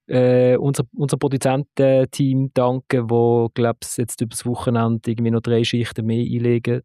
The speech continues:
damit wir alle die Sachen hier können online stellen. Äh, jetzt heute schneidet Bettina. Danke vielmals.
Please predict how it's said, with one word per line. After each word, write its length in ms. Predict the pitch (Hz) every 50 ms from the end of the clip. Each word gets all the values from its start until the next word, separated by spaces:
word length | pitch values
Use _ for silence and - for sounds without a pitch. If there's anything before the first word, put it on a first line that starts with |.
| _
damit 320 | _ 120 113 113 113 110 - _ -
wir 260 | 113 110 110 113 117
alle 360 | 107 - 117 110 110 113 113
die 380 | 110 - 110 110 110 113 110 110
Sachen 360 | - 120 113 113 - - 120 120
hier 120 | 113 113 -
können 240 | - 120 117 117
online 420 | 113 110 120 127 123 131 127 131 139
stellen. 480 | - - 135 127 127 135 143 143 156 - _ _ - - - - - - - - _ _ _ _ _
Äh, 340 | 123 117 113 117 113 110 113
jetzt 460 | 117 110 104 113 117 110 - - -
heute 160 | 127 117 - -
schneidet 440 | - 117 110 110 110 - - -
Bettina. 460 | - 117 110 - 104 101 101 101 98 - _ _ _ _ _ _ _ _ _ _ _ _ _ _
Danke 280 | - 113 107 - - -
vielmals. 260 | - 104 104 107 -